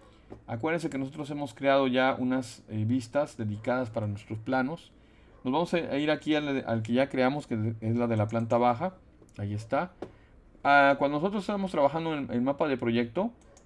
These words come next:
el icono que aparece aquí va a ser diferente. Fíjense cómo aquí está en azulito. Y cuando estoy ocupando el mapa de proyecto va a estar en negrito.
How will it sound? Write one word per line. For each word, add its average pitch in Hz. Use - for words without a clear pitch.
el 120
icono 165
que 139
aparece 135
aquí 143
va 127
a 123
ser 127
diferente. 151
Fíjense 180
cómo 165
aquí 160
está 147
en 117
azulito. 117
Y 127
cuando 127
estoy 165
ocupando 147
el 139
mapa 135
de 127
proyecto 120
va 131
a -
estar 123
en 110
negrito. 110